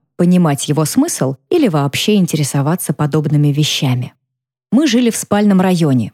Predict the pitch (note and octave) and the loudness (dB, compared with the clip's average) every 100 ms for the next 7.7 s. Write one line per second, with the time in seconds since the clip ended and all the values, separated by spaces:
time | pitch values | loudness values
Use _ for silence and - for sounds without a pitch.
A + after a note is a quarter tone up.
0 | - D#3+ D#3+ F3 - F#3 D4+ E4 F3 D3 | -6 -2 0 0 -2 -4 -4 -2 -4 -2
1 | G#3+ A3 G#3 - A#3+ - - D3+ A#2+ A#2 | -2 0 -2 0 -2 -2 -4 -4 -2 -4
2 | A#2 - _ _ A#3 F#3 F#3 D#3+ E3 D#3 | -4 -8 _ _ 0 2 0 0 -2 0
3 | D3 D#3 D3+ C3+ A#2 - _ _ _ _ | 0 2 2 0 -4 -16 _ _ _ _
4 | _ _ G3+ A3+ D#4+ D#4+ C#4+ A#3 C4+ C#4 | _ _ -2 0 -2 0 0 2 2 2
5 | - F3 D#3 _ _ _ - E3+ E3+ D3+ | 0 -4 -4 _ _ _ -2 0 2 0
6 | E3 D#3 - - - E3 F#3 F3 F3 D#3+ | 0 0 -4 -8 -6 -4 -2 -2 -4 -4
7 | D#3 D#3 - E3+ E3 C4+ D4 | -4 -6 -6 -4 -2 0 0